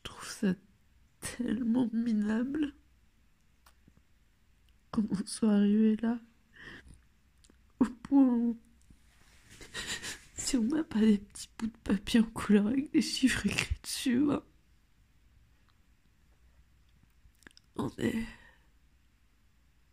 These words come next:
on fait plus partie de, ça, c'est,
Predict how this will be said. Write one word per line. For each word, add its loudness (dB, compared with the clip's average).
on -6
fait -4
plus -14
partie -8
de, 0
ça, 6
c'est, -6